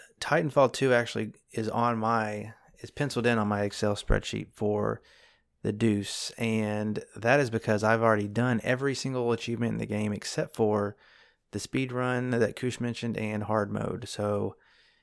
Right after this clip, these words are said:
um, I would go for the, the hard mode if I can get that speed run. It's just gonna take some time. But when I was filling out this question and thinking,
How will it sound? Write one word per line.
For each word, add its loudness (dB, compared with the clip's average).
um, 0
I 4
would -2
go 0
for 2
the, 0
the -2
hard 2
mode 0
if -2
I 6
can -6
get -2
that -2
speed -2
run. -4
It's 2
just -4
gonna 2
take 2
some -6
time. -4
But 2
when 2
I 4
was 2
filling 2
out 4
this -4
question -2
and -6
thinking, -2